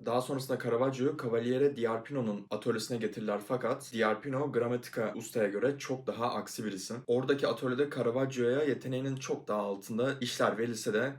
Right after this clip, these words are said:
Caravaggio bir şekilde kendini göstermeyi başaracak. Fakat az önce de dediğim gibi Caravaggio'nun mizacı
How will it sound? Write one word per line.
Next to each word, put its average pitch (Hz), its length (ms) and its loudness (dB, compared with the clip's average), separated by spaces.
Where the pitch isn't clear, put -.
Caravaggio 110 460 2
bir 123 100 2
şekilde 113 400 -2
kendini 113 340 -2
göstermeyi 98 540 -2
başaracak. 113 640 -2
Fakat 135 300 0
az 131 120 2
önce 120 220 0
de 107 180 2
dediğim 131 260 2
gibi 127 280 0
Caravaggio'nun 123 480 2
mizacı 120 580 0